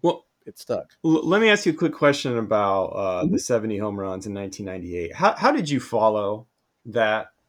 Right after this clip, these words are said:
Speaker 1: that whole thing?
Speaker 2: Um,
Speaker 1: Wh-, how did it work for you back
Speaker 2: variety of
Speaker 1: then?
Speaker 2: ways.
Speaker 1: I'll tell you how, how I did it, but I, I'm curious how,
Speaker 2: Yeah.
Speaker 1: how, how you followed.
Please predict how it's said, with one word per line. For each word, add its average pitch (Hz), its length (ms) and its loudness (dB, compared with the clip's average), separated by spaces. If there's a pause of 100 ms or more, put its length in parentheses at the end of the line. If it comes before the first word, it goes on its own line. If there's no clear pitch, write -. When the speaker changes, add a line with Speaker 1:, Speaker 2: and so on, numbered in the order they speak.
(520)
Speaker 1:
that 120 240 -2
whole 117 140 -2
thing? 113 400 -8 (1300)
Speaker 2:
Um, 170 640 6 (160)
Speaker 1:
Wh-, 143 140 -10
how 160 140 4
did 190 120 0
it 156 80 2
work 135 240 6
for 143 60 6
you 165 120 4
back 151 180 2
Speaker 2:
variety 151 80 0
of 151 60 -2
Speaker 1:
then? 151 80 0
Speaker 2:
ways. 165 340 -6
Speaker 1:
I'll 131 140 4
tell 151 140 2
you 131 100 2
how, 120 260 2
how 113 240 0
I 117 140 2
did 95 200 -4
it, 92 140 -8
but 101 120 -4
I, 101 140 -2
I'm 110 120 -4
curious 127 300 -4
how, 107 200 -2
Speaker 2:
Yeah. - 60 -2
Speaker 1:
how, 107 300 -4
how 107 100 -6
you 104 200 -6
followed. 95 540 -6